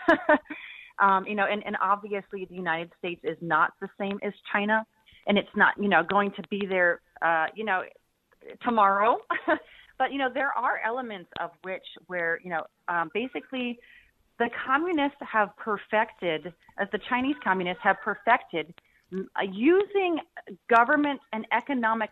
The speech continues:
pressure to force socially desired or governmentally desired behaviors. And that is exactly what we're seeing these international, you know, tech and other big corporate oligarchs exporting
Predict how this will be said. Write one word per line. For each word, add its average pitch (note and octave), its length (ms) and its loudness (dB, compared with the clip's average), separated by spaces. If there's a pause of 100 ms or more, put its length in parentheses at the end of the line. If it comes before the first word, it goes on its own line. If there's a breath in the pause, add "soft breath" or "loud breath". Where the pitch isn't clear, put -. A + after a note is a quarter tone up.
pressure F3 720 -4 (420 soft breath)
to G#3 120 -6 (180)
force A#3 380 6 (580)
socially G#3 460 0
desired E3+ 680 0
or E3 180 -4
governmentally F#3+ 600 0
desired D#3 540 -4
behaviors. E3 680 -6 (480 loud breath)
And G3 160 6
that G#3+ 180 8
is A#3+ 140 -2
exactly F#3 460 0
what F#3+ 120 -6
we're F#3+ 120 -4 (100)
seeing C#4 280 -4
these F3+ 280 -8
international, E3+ 960 -4
you E3+ 60 -6
know, D3+ 100 -4 (160)
tech A3+ 180 2 (160)
and E3+ 240 -4
other G3 360 0
big F#3 180 -4
corporate F#3+ 500 -2
oligarchs F3 600 0 (460 soft breath)
exporting G#3 600 0